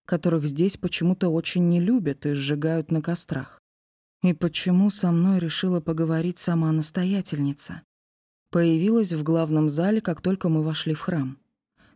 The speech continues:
Только Мартину с малышкой на руках перехватила другая жрица.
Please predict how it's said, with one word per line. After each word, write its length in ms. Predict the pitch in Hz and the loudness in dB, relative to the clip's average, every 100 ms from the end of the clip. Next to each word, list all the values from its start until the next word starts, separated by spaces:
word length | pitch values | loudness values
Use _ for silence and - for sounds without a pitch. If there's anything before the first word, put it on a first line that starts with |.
| _ | _
Только 360 | 190 180 - 175 | 0 0 2 2
Мартину 480 | 175 175 - 226 | 2 0 2 2
с 100 | 190 | 4
малышкой 440 | 175 170 196 - 175 | 2 2 0 0 0
на 100 | 165 | 2
руках 320 | 165 220 - | 0 -2 -2
перехватила 560 | 190 160 165 - 185 170 | -2 -2 -2 0 -2 0
другая 420 | 175 170 233 208 | -2 0 0 0
жрица. 560 | 156 143 135 - 165 | 0 -2 -4 -10 -12